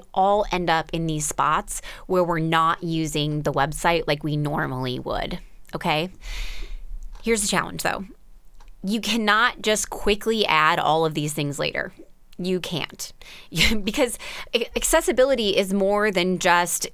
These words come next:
being able to use a screen reader or being able to navigate with a keyboard. Like, and it's not just the pages of your website that need to be accessible. It's the template.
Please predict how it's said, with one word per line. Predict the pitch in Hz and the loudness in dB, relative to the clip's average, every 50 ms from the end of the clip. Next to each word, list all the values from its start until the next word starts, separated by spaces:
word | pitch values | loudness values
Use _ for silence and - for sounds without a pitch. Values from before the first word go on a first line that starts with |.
| - 165 | -8 -4
being | - 208 196 202 202 208 | 0 0 2 2 2 2
able | 196 196 190 180 196 185 185 | 2 2 4 4 4 2 2
to | 180 - 190 | 2 0 -2
use | 175 165 170 165 165 165 165 156 160 | 0 0 0 2 2 2 0 0 -2
a | 147 - | -2 -4
screen | - - 220 240 247 240 | -4 -4 -2 -2 -2 0
reader | 233 233 220 220 202 190 190 190 165 | 0 0 0 0 2 2 2 2 0
or | - - 170 160 165 | 0 2 2 2 2
being | 156 185 185 175 175 175 | 2 0 0 0 2 2
able | 170 170 160 165 160 160 | 2 2 2 2 2 2
to | - 170 | 0 2
navigate | 170 151 147 151 160 147 156 - 143 | 2 2 2 2 2 0 0 0 0
with | 160 160 | -2 -4
a | 151 | -4
keyboard. | - - - 240 233 208 202 202 196 190 180 180 170 151 - - - - - - - - | -6 -4 -4 -4 -2 -2 0 0 2 4 4 2 2 0 -6 -10 -12 -12 -12 -14 -6 0
Like, | - 208 196 196 - - - - | 2 2 2 2 -2 -8 -2 0
and | 226 226 | 2 2
it's | 226 233 - - | 2 0 0 2
not | 247 254 247 - - | 4 4 4 2 2
just | - 247 240 - - | 0 2 2 2 0
the | 196 190 | -2 -2
pages | - - - 214 233 262 220 226 196 - | -2 -2 0 2 2 2 2 0 2 2
of | 180 151 | 2 2
your | 156 160 | 2 2
website | 156 156 156 143 147 165 151 147 151 | 2 2 0 0 0 -2 -2 -2 -2
that | 151 | -4
need | 151 151 151 147 | -2 -2 -2 -2
to | 147 | -2
be | 151 147 143 | 0 -2 -2
accessible. | 139 - - - 139 139 - 156 - 156 160 165 | -2 -2 -2 -2 -2 -2 -2 -2 0 2 2 2
It's | 156 147 151 - | 0 0 -2 -4
the | - - | -4 -4
template. | 160 - - 202 233 - 160 160 233 302 - | -4 -2 -2 -2 -2 0 2 2 2 0 -2